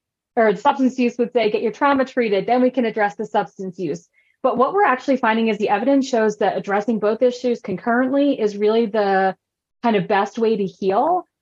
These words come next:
Um, those groups, you know, uh, are very, um, sacred, and they're run on every unit, again, from younger adult all the way up through our older adult patients.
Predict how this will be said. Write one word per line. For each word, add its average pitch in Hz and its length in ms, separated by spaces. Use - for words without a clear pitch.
Um, 202 400
those 240 400
groups, 269 680
you 226 120
know, 196 440
uh, 214 160
are 208 260
very, 240 680
um, 185 220
sacred, 277 760
and 214 200
they're 214 140
run 220 300
on 254 120
every 220 380
unit, 220 420
again, 220 400
from 202 160
younger 202 380
adult 214 280
all 190 160
the 202 60
way 202 80
up 196 160
through 208 140
our 190 200
older 185 240
adult 220 300
patients. 240 580